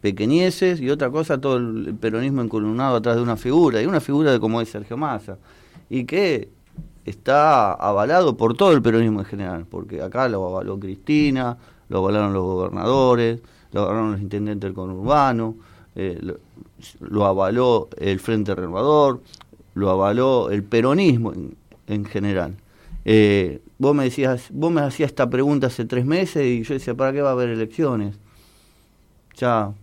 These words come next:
vayamos y, y démosle, eh, ¿cómo se llama?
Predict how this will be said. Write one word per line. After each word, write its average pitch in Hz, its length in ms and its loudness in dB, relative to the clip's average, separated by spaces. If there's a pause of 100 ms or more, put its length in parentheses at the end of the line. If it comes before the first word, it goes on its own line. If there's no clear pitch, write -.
(200)
vayamos 120 600 -4
y, 107 40 -2
y 104 280 -6
démosle, 107 680 -2 (1080)
eh, 98 680 -4 (220)
¿cómo 107 200 -4
se 107 140 -6
llama? 151 400 -2